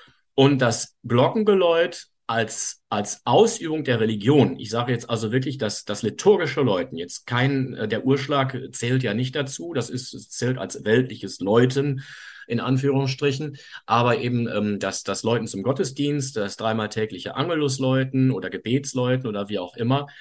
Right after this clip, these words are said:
ähm, das ist, äh, uns vom Grundgesetz her erstmal zugestanden und, äh, das gilt es auch erstmal zu ak-,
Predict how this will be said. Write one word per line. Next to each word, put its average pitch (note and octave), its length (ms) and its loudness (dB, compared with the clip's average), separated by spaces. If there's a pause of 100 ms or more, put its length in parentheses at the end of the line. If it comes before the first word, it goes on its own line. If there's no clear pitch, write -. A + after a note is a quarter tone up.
(280)
ähm, A#2 220 2
das A2+ 220 -2
ist, B2+ 320 -2
äh, A#2+ 200 2
uns A#2 260 -2
vom A2 180 -2
Grundgesetz C3 720 -2
her G#2+ 100 -2
erstmal F#2 260 -8
zugestanden C3 920 -4
und, G#2+ 460 -4
äh, G2+ 200 -2
das G2+ 280 -8
gilt A#2 320 2
es F#3+ 120 0
auch D#3+ 180 -6
erstmal D3+ 300 -4
zu - 140 -4
ak-, C3 220 -4